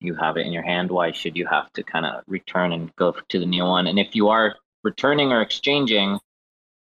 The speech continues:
uh, it should be a free exchange. It,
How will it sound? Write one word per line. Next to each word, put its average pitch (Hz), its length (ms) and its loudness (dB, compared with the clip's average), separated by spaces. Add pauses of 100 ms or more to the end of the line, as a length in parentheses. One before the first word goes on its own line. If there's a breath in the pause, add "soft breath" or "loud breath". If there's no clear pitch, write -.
(200)
uh, 95 360 2
it - 220 -4
should 92 240 -6
be 90 160 -2
a 85 80 -4 (100)
free 90 180 0
exchange. 82 720 0
It, - 100 -8